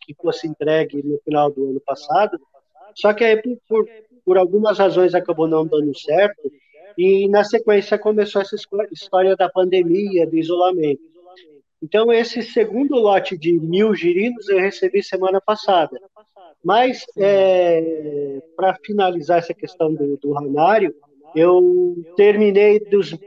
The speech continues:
Speaker 1: primeiros mil, eu terminei com nove, com doze rãs, que estão aqui ainda
Speaker 2: Uhum.
Speaker 1: adultas, né?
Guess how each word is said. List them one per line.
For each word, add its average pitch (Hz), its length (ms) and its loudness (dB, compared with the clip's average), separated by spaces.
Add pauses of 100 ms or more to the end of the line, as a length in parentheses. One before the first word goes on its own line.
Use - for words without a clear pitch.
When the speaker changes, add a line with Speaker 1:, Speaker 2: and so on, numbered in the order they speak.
(100)
Speaker 1:
primeiros 202 640 0
mil, 226 400 -2 (160)
eu 185 140 0
terminei 190 560 0
com 190 1040 -2
nove, 208 440 0
com 214 180 -4
doze 247 400 0
rãs, 175 320 0 (460)
que 208 80 -12
estão 202 280 0
aqui 208 280 0
ainda 202 280 2
Speaker 2:
Uhum. 202 280 2
Speaker 1:
adultas, 190 580 -4
né? 165 220 -2